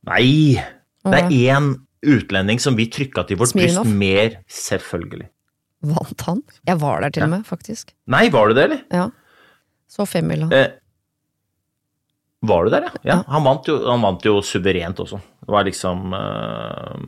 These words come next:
Speaker 1: ja, hun var helt, eh, han var helt beast, han. Han var, eh, han var, jeg lurer på om han vant med sånn to minutter eller noe.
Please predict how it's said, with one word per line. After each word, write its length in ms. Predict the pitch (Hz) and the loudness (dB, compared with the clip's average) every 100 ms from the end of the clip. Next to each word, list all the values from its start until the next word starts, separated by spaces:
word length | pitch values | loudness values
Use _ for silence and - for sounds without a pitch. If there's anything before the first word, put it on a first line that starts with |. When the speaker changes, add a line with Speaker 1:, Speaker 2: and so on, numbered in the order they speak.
| - - - - _ _ - | -14 -16 -18 -20 _ _ 2
Speaker 1:
ja, 120 | 110 | 4
hun 100 | 107 | 4
var 160 | 92 87 | 2 0
helt, 520 | 90 85 82 - 120 | -4 -6 -8 -6 -2
eh, 280 | 107 98 - - _ _ _ _ _ _ _ _ _ _ _ - | -2 -4 -12 -18 _ _ _ _ _ _ _ _ _ _ _ 0
han 120 | 123 | 4
var 120 | 113 | 4
helt 340 | 110 104 90 | 4 2 2
beast, 240 | 110 135 - | 0 0 -2
han. 160 | 80 - _ _ _ | -8 -10 _ _ _
Han 140 | 113 101 | -2 2
var, 160 | 90 92 | 2 2
eh, 580 | 95 92 92 90 87 85 82 _ _ | 2 2 0 -2 -4 -8 -12 _ _
han 80 | 143 | 0
var, 80 | 123 | 2
jeg 80 | 117 | 2
lurer 120 | 98 | 2
på 40 | |
om 60 | 104 | 0
han 80 | 85 | 0
vant 60 | |
med 80 | 92 | -2
sånn 160 | 90 90 | -4 -4
to 220 | 101 82 | -6 -8
minutter 300 | 85 90 87 | -4 -4 -4
eller 160 | 92 | -4
noe. 20 | 143 | -6